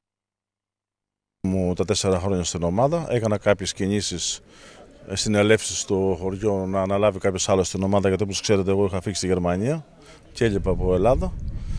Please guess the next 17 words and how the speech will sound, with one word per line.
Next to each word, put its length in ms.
Εντάξει, 200
δεν 100
βρέθηκε 360
κανένας 500
και 160
είχα 120
αποφασίσει 440
να, 140
να, 140
να 100
μην 120
κατεβάσω 460
την 140
ομάδα, 380
λόγω 240
απουσίας 460
μου. 140